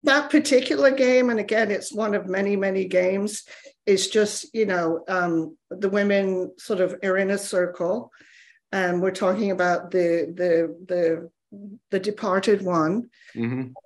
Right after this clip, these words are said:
Speaker 1: And it's just a way to, you know, fantasize, well, what's the worst thing you could do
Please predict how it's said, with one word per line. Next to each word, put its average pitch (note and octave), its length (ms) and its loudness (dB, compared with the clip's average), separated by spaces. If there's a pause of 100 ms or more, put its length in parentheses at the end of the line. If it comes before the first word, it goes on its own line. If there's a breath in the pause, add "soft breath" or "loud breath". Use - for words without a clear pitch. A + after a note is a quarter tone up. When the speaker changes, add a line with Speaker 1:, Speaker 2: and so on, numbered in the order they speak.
(140)
Speaker 1:
And G#3 80 2
it's G3 160 0
just A3 220 0
a G#3 60 2
way G3 280 4
to, F#3 540 2 (400 loud breath)
you A#3+ 140 2
know, D#3 420 -2 (240)
fantasize, G#3 680 -2
well, F#3 100 2
what's A3+ 300 0
the G#3+ 80 -4
worst G3+ 280 0
thing F#3+ 200 -2
you F#3+ 100 2
could F3+ 200 -4
do E3+ 360 -4